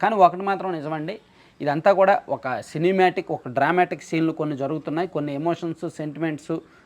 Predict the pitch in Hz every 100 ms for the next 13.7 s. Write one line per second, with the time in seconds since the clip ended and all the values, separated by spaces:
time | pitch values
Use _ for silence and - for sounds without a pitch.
0 | _ 107 - 156 156 185 175 175 170 143
1 | 175 185 185 190 - 160 160 170 - _
2 | _ _ _ _ _ 107 110 117 160 175
3 | 175 165 160 151 147 156 156 143 156 151
4 | 185 180 165 165 165 151 131 175 180 175
5 | 170 160 156 151 165 165 - 156 170 175
6 | 175 160 - 160 151 160 147 135 156 170
7 | 160 143 156 170 165 151 - - 143 156
8 | 208 175 180 196 196 190 190 190 185 196
9 | 214 185 170 180 196 175 202 196 180 185
10 | 151 - _ - _ - 165 175 220 190
11 | 180 196 208 202 196 196 190 208 233 -
12 | - _ _ - _ _ _ - 143 135
13 | 127 113 101 - - 190 202